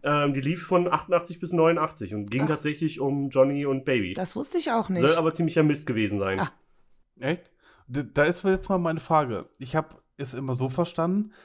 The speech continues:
Speaker 3: dass die Eltern von Baby ja eigentlich immer total gegen diese Beziehung waren und dass am Ende dieser Zeit, die sie da waren, sie sich trennen.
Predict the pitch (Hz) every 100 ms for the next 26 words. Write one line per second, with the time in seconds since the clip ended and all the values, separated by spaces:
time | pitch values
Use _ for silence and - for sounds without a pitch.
0 | - - 147 127 - 131 127 - 143 202
1 | 185 190 151 127 139 143 151 101 135 131
2 | 135 131 131 131 151 156 123 135 139 123
3 | 110 104 110 - 117 113 113 127 170 -
4 | - - 135 147 143 - 131 131 120 156
5 | 190 196 208 208 _ _ _ _ - 147
6 | 127 113 - 147 180 180 147 127 113 123
7 | 151 180 165 165 165 175 175 _ _ _
8 | - 160 151 - - 113 98